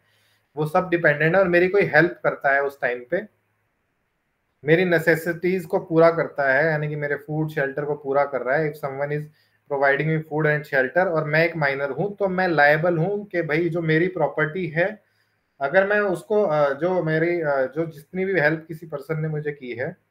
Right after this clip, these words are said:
अगर मैं उसको वापस नहीं कर पा रहा हूँ, if I am not able to repay, तो उस case में मेरी property से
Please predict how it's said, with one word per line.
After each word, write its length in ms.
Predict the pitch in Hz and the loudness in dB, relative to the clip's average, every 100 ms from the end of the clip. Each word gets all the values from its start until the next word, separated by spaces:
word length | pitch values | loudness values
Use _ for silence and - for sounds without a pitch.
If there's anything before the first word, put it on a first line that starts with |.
| _ _ _ | _ _ _
अगर 180 | 135 156 | -6 -4
मैं 100 | 165 | -2
उसको 260 | 160 175 160 | -4 -2 0
वापस 340 | 143 160 156 | 0 -2 -8
नहीं 280 | 143 147 160 | -8 -6 -4
कर 100 | 151 | -4
पा 220 | 139 131 | -2 -2
रहा 120 | 127 | -2
हूँ, 220 | 123 135 196 | -4 -6 -10
if 360 | _ 139 147 | _ -12 -8
I 20 | |
am 60 | 143 | -8
not 160 | 139 135 | -8 -6
able 240 | 131 127 | -6 -8
to 140 | 127 | -8
repay, 360 | 131 117 113 170 214 _ _ _ _ _ _ _ _ _ _ _ _ _ _ | -10 -10 -6 -8 -8 _ _ _ _ _ _ _ _ _ _ _ _ _ _
तो 60 | 202 | -8
उस 300 | 202 202 202 | -2 -4 -2
case 340 | 202 196 190 | 2 2 2
में 140 | 220 | 0
मेरी 260 | 214 185 202 | 2 2 0
property 640 | 208 165 151 175 175 202 | 0 0 2 2 0 0
से 460 | 196 208 214 220 | -2 0 0 -2